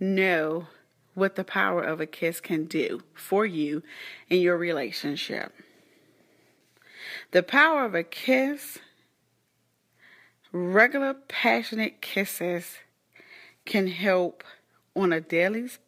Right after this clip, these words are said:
on a daily basis keep the spark alive in your relationship. A romantic relationship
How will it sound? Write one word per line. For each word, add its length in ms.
on 140
a 80
daily 380
basis 800
keep 360
the 120
spark 540
alive 720
in 240
your 220
relationship. 1000
A 120
romantic 840
relationship 1000